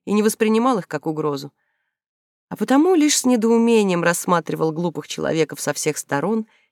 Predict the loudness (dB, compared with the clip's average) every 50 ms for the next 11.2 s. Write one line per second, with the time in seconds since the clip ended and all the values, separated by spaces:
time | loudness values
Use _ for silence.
0 | _ -6 -4 -2 0 0 0 0 0 -2 -2 0 -2 -4 -4 -2 -2 0 0 0
1 | 0 -2 -2 -2 -2 -4 -6 -6 -8 -10 -8 -6 -6 -8 -6 -8 -10 -12 -14 -16
2 | _ _ _ _ _ _ _ _ _ _ _ _ -4 -2 0 2 2 2 2 2
3 | 0 -2 -2 -2 -4 -4 -6 0 2 4 4 4 4 4 4 4 4 2 0 -4
4 | -6 -8 -6 -2 0 0 0 -2 -2 -4 -2 0 0 -2 -2 -6 -10 -20 -20 _
5 | -10 -8 -6 -6 -6 -6 -6 -8 -10 -10 -10 -8 -8 -6 -6 -4 -4 -2 -2 -4
6 | -4 -8 -14 -20 _ _ _ _ _ _ _ _ _ _ -2 -2 0 2 4 4
7 | 4 4 4 2 2 2 2 2 2 0 0 0 0 2 2 2 2 2 2 2
8 | 2 2 2 2 0 -4 -10 _ _ -8 -6 -2 0 0 0 0 0 -2 -4 -2
9 | 0 2 4 4 4 4 4 2 2 2 2 2 2 2 2 2 2 2 0 -2
10 | -4 -2 0 0 0 0 0 0 -2 -2 -2 -4 -4 -4 -4 -2 -2 -2 0 0
11 | -2 -4 -4 _